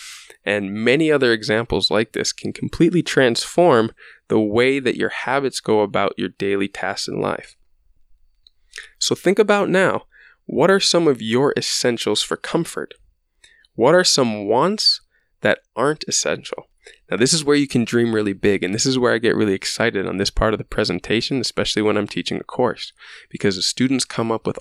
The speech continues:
all sorts of things that oftentimes they've been dreaming about since they were kids. Now, I'll give you an example from me personally. I really love to read, and I've always loved to collect books. So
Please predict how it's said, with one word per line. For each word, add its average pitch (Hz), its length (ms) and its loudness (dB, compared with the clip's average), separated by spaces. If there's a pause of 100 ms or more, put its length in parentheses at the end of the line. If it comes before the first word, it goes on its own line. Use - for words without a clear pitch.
all 135 200 0
sorts - 280 0
of - 80 -8
things - 340 -6
that - 140 -6 (520)
oftentimes 120 640 -4
they've 110 160 0
been 95 180 -4
dreaming 139 400 0
about 117 280 -2
since - 220 -4
they 104 120 -2
were 104 120 -2
kids. - 540 -6 (640)
Now, 101 80 0
I'll 104 60 -2
give 135 220 2
you 113 180 4
an 107 140 -2
example 107 520 -2
from 95 240 -4
me 92 80 0
personally. - 640 -2 (640)
I 110 220 2
really 117 320 -2
love 95 240 -4
to - 140 -6
read, 131 420 -6 (360)
and 104 500 -4
I've 98 240 -2
always 123 380 0
loved 110 220 -2
to - 60 -10
collect - 360 -6 (140)
books. - 380 -4 (640)
So 104 480 -2